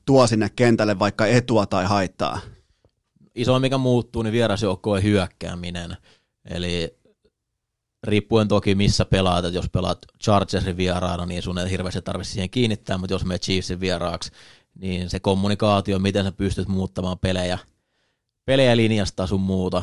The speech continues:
Speaker 2: niin se on täysin eri juttu kuin kotona pelatessa. Ja se on iso juttu, mikä tossa muuttuu, melkeinpä ainoa, ainoa semmonen, toki joku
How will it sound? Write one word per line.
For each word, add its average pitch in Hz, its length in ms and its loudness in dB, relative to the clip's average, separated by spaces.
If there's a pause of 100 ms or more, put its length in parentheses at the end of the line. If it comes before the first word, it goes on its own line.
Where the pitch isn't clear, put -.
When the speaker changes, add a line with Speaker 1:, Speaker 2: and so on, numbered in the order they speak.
Speaker 2:
niin 90 120 -8
se 95 160 -2
on 92 340 -2 (300)
täysin 95 300 0
eri 90 180 -4
juttu 90 260 -6
kuin 90 120 -6
kotona 85 300 -6
pelatessa. 76 580 -6 (120)
Ja 92 80 -8
se 98 80 -2
on 95 140 0
iso 87 220 -2
juttu, 87 220 -6
mikä 85 200 -6
tossa - 160 -8
muuttuu, 87 300 -6
melkeinpä 87 400 -4
ainoa, 85 560 -4 (440)
ainoa 90 300 0
semmonen, 90 340 -4
toki 90 240 -2
joku 87 380 -4